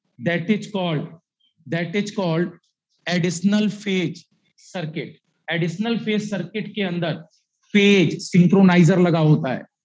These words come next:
जो देखता है कि input side कितना phase दिया है, उसी same phase पर इस value को वो maintain करता है, that is called phase synchronizer circuit। Control system में transfer function की मदद से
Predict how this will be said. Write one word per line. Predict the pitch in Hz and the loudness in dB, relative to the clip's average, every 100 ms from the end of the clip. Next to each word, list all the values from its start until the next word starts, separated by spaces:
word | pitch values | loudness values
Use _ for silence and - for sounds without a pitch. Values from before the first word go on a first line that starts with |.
| _ | _
जो | - | -2
देखता | 175 156 170 - 214 | 0 2 0 -2 -2
है | 208 214 | -2 -2
कि | - 214 180 | -4 -4 -2
input | 180 - 208 | -4 -4 -8
side | - 190 165 151 _ _ _ | -6 -4 -4 -6 _ _ _
कितना | - 165 208 208 | -10 -4 -2 0
phase | 208 190 147 | 0 -2 -2
दिया | 165 160 | -4 -2
है, | 131 - - _ _ _ | -6 -8 -16 _ _ _
उसी | 190 214 240 | -6 -2 -2
same | 233 - 208 226 | -2 -2 2 4
phase | 214 208 190 160 - | 2 2 0 0 -8
पर | 208 202 | -8 -8
इस | 202 | -6
value | 175 165 165 | -2 -2 -2
को | 165 | -2
वो | 185 196 | -2 0
maintain | 165 160 156 175 156 | 0 0 -2 -4 -4
करता | 147 117 120 | -6 -12 -16
है, | 107 _ _ _ | -18 _ _ _
that | 156 160 | -8 -4
is | 196 160 | -6 -4
called | 185 185 156 - | -2 -2 -4 -4
phase | 185 190 185 - | -2 -2 -4 -8
synchronizer | 160 165 160 156 165 | -6 -4 -2 0 -2
circuit। | 156 151 - 113 - _ _ - | -4 -8 -10 -16 -18 _ _ -6
Control | 180 175 202 220 | -2 0 0 0
system | - 185 - 180 | -2 -4 -4 -2
में | 180 185 196 _ _ | -2 -2 -6 _ _
transfer | - 170 180 - 214 | -8 -4 -4 -4 -8
function | 175 185 165 190 175 | -6 -6 -6 -4 -2
की | 190 | 0
मदद | 170 165 170 | 0 -2 -4
से | 175 127 | -8 -10